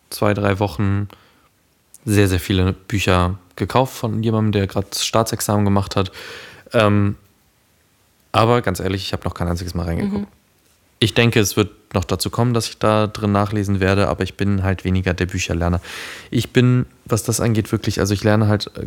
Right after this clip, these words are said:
Speaker 1: gerne auch mit anderen Menschen, halt nicht mit zu vielen Leuten. Es muss halt auch immer passen, das ist auch wichtig. Ähm, aber meistens bin ich halt so ein Mensch, ich kann ganz gut zusammenfassen.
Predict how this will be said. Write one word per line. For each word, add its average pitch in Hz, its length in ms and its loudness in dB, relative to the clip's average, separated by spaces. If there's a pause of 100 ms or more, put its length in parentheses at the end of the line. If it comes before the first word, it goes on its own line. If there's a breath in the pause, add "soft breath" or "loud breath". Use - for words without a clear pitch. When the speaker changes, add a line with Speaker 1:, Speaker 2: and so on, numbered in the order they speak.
Speaker 1:
gerne 101 320 2
auch - 220 -2
mit - 280 -4
anderen 98 240 4
Menschen, 113 520 2
halt 95 240 0
nicht - 220 -2
mit 95 120 0 (200)
zu - 180 -6
vielen 123 320 2
Leuten. 107 420 4
Es 98 100 -2
muss 95 180 0
halt 92 100 0
auch 90 120 -2
immer 90 140 2
passen, 123 480 -2
das 92 140 -2
ist 98 100 -4
auch 101 220 0
wichtig. 123 420 -2 (800 loud breath)
Ähm, 98 540 4 (920)
aber 202 220 6
meistens 120 500 2
bin 104 180 0
ich 104 240 -4
halt 107 220 2
so 104 160 2
ein 101 100 4
Mensch, 98 340 0 (1300)
ich 110 180 0
kann 104 220 2
ganz 92 180 2
gut - 200 -4
zusammenfassen. 117 960 0